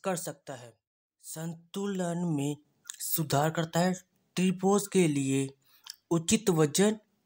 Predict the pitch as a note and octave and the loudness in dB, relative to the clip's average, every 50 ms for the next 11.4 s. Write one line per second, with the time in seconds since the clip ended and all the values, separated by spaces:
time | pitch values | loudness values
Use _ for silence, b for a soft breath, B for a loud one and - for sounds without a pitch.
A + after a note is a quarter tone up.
0 | _ _ _ _ _ _ _ - D3+ D#3+ D#3+ - - F3 G3+ G#3+ G#3+ F#3 - - | _ _ _ _ _ _ _ -4 -4 -2 -2 -2 0 2 2 2 2 0 -2 -6
1 | _ - E3 F#3+ F#3+ F#3 F3+ F3+ E3+ D#3+ F#3+ F#3 G#3 F#3+ D3+ C#3 - - B B | _ 0 0 2 2 2 2 2 0 2 4 4 6 6 4 2 -2 -10 B B
2 | B B - - F3 E3 - - E3 D#3+ E3 - G3 F#3 F3+ E3 G3+ G3+ G3 - | B B -2 2 2 2 2 2 0 0 2 2 4 4 4 4 2 0 0 0
3 | G3+ G3+ A3+ A3+ A3 A3+ B B B B B B - D#3+ A3 A3 E3 - - - | 2 2 2 2 2 -2 B B B B B B 2 6 6 6 6 6 2 -4
4 | _ - D3+ D#3 E3+ E3 - A3+ A3+ A3+ A3+ - - _ _ _ _ _ _ _ | _ -2 0 0 0 0 2 0 0 0 -2 -10 -20 _ _ _ _ _ _ _
5 | _ _ _ - G3 G3+ G#3 A3+ B3 B3 A3 D#3+ - C3+ - - E3 D#3+ F#3 G3+ | _ _ _ 0 2 4 6 6 6 6 4 2 -2 -6 -2 0 2 4 4 4
6 | G#3+ F#3 A3 G#3+ G3 G3+ - - F3 F#3 F#3+ G#3 A3 G#3+ D#3 - - - - D#3+ | 4 4 4 4 4 2 0 2 2 4 6 6 6 6 6 2 -2 -4 -2 0
7 | F#3+ G3 - - - - E3 E3 E3+ F#3+ G#3 G#3+ G#3+ G3 - - _ - - E3 | 0 0 0 -2 -2 0 2 2 4 4 4 4 4 2 0 -4 _ -2 0 0
8 | F#3+ F#3+ F#3+ - - - E3 E3+ E3+ E3 - G#3+ G#3 E3+ E3 D3+ D#3+ F3 E3 - | 0 0 -2 -4 -4 0 0 0 0 2 2 2 2 2 2 2 2 0 0 0
9 | - E3+ D#3 F3 F3 F3 E3+ D#3+ D#3 D#3+ F3 F#3+ F#3 - b b b b b b | -2 0 0 0 0 0 0 0 0 0 -2 -4 -4 -8 b b b b b b
10 | b b b _ - D#3 D3 D3 D3 D#3 F#3 F#3 F#3 - E3 D3 C#3+ - - - | b b b _ -6 -4 -2 -2 -2 -2 -4 -6 -6 -6 -8 -8 -8 -10 -16 -20
11 | B2+ - - C3+ B2 A#2+ B2+ A#2+ | -20 -18 -18 -18 -16 -16 -18 -20